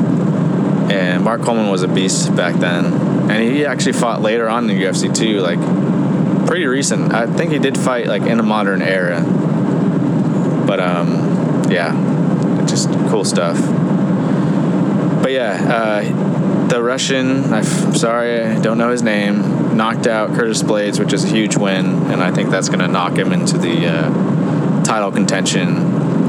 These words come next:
Obviously, you got John Jones, I think, versus Stipe. And after that, uh, I don't know. I think it's gonna be the Russian guy, and I can't remember his name, and I'm sorry, but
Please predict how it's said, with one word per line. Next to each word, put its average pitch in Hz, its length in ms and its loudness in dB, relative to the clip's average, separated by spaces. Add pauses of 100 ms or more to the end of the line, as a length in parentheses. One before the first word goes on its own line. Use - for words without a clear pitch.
Obviously, 95 300 -2
you 95 60 0
got 92 300 0
John 98 240 0
Jones, 95 320 0
I - 80 0
think, 98 160 0
versus 92 600 0 (480)
Stipe. 117 760 0 (1300)
And 135 160 0
after 147 300 0
that, 175 260 0
uh, - 40 -4 (1600)
I 247 840 0
don't 262 240 -2
know. 233 1400 -2
I 127 60 -2
think 135 180 -2
it's 143 80 -2
gonna 147 180 -2
be 151 200 0
the 147 140 0
Russian 156 360 -2
guy, 113 280 0
and 117 120 -2
I 107 80 0
can't 101 220 -2
remember 123 240 0
his - 80 -2
name, 139 300 0
and 104 100 -2
I'm 92 100 -2
sorry, 110 500 0
but 90 560 -2